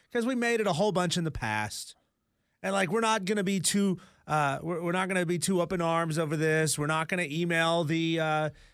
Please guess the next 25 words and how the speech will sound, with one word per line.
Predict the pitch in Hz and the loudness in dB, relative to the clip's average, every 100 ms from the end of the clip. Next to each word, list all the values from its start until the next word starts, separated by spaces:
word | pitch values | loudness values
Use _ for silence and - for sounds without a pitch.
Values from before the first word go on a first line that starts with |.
| _ | _
the | 156 | -2
athletic | 165 151 165 165 - | -2 0 0 0 0
director. | 160 160 143 - 165 160 156 | 0 0 0 0 0 0 0
We're | 139 | 0
not | 143 156 - | 0 -2 -2
gonna | 170 165 | -2 -2
call | - 170 175 185 | -2 0 2 2
into | 180 180 | 2 2
local | 175 175 175 | 2 0 2
radio | 175 170 170 170 165 | 2 2 2 0 0
shows | - 165 160 165 139 | 0 0 0 0 -2
and, | 127 - - _ | -4 -8 -20 _
and | 123 120 | -4 0
say | 160 160 | 2 0
that | 156 | -2
something | - 170 156 180 156 | -2 -2 0 -2 0
here | 156 170 | 0 2
has | 160 143 | 0 0
got | 165 160 | 0 0
to | 147 | -2
change | 220 220 202 190 170 - _ _ _ | 0 0 0 0 -4 -10 _ _ _
because | 113 131 117 | -8 -6 -2
we | 156 | 0
like | 175 185 | 0 0
winning | 190 240 226 208 220 | 0 0 0 0 -4